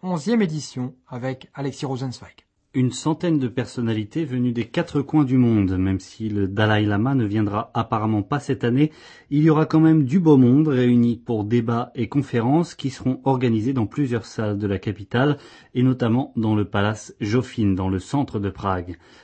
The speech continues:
Speaker 2: Jakub Klepal fait partie de l'organisation du Forum deux mille. Il nous a parlé de cette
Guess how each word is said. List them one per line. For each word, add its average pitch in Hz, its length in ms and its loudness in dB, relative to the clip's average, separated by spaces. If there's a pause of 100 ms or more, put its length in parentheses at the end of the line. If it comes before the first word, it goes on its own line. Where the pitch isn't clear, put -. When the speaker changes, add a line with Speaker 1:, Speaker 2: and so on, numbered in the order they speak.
(140)
Speaker 2:
Jakub 117 340 -2
Klepal 160 540 0
fait 131 180 -6
partie 120 340 -6
de 110 120 -4
l'organisation 110 720 -2
du 156 120 -4
Forum 127 340 0
deux 123 120 2
mille. 147 300 4 (380)
Il 135 100 2
nous 147 140 6
a 160 80 4
parlé 147 420 2
de 120 140 -2
cette - 380 -6